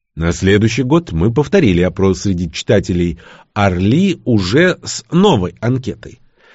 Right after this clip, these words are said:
Вопрос был таким. Допустим, вы покупаете пакет фьючерсов на вино «Бордо» по цене четыреста долларов за кейс. Розничная цена на это вино составит около пятисот долларов за кейс после доставки.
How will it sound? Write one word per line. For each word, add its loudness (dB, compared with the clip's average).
Вопрос 0
был 0
таким. -2
Допустим, 0
вы 2
покупаете 0
пакет 0
фьючерсов 0
на 0
вино 2
«Бордо» 2
по -4
цене -2
четыреста -2
долларов 2
за -2
кейс. -20
Розничная 0
цена 2
на 2
это -2
вино 0
составит -2
около 0
пятисот 0
долларов 2
за 0
кейс -4
после -4
доставки. -8